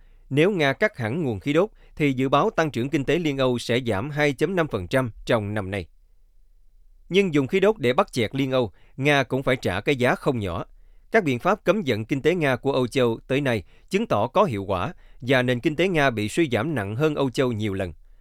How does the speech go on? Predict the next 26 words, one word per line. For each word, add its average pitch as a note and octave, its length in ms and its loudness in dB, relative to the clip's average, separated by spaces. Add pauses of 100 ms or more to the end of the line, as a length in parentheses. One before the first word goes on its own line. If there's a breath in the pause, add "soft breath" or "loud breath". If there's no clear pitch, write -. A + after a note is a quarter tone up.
(320)
Mặc D3+ 200 0
dù D3 200 2
nguồn C#3 260 0
thu E3+ 280 0
từ A#2+ 140 0
xuất G3+ 200 -2
cảng C3 240 -2
dầu G#2+ 220 0
và G#2 80 -2
khí D3+ 160 -2
đốt G3 160 2
của C#3+ 100 -2
Nga C3 220 0
không B2 240 -4
giảm G#2 280 -4 (280 soft breath)
nhờ C3+ 180 2
các F#3 180 0
khách A3 160 0
hàng A2 200 -2
mới D3 280 0
từ A2+ 200 0
Ấn F#3 240 -4
Độ G#2 260 -2
và G#2 100 -2
Trung B2+ 240 -4
Quốc G#3 120 0